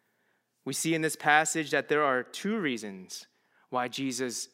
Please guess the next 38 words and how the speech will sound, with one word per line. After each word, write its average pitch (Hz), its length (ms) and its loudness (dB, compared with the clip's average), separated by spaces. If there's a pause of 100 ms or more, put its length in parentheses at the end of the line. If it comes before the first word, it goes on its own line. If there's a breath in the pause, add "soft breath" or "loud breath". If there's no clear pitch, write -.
(120)
had 127 600 -2 (300 soft breath)
to 127 120 -8
be 117 140 -6
human. 110 480 -8 (880 soft breath)
And 131 120 -2
the 139 40 -2
first 160 360 0
reason 147 400 0
and 131 80 -2
the 123 40 0
first 131 380 -4
point 131 240 -2
is 120 160 -4
this: 123 300 -2
Jesus 165 420 -2
had 170 360 4
to 180 40 2
be 170 160 -2
human 113 540 -6 (400 soft breath)
to 127 80 -6
be 120 160 -2
the 117 100 0
propitiation. 110 1080 -4 (320 loud breath)
This 196 180 2
word 240 180 6
propitiation 180 840 0
might 143 180 2
be 123 360 0
a 120 120 -2
foreign 139 540 0
term 135 420 -2
for 139 160 -2
you, 139 380 0
but 143 100 2
it's 147 140 0
an 160 80 -2
important 147 560 -2
term. 117 340 -4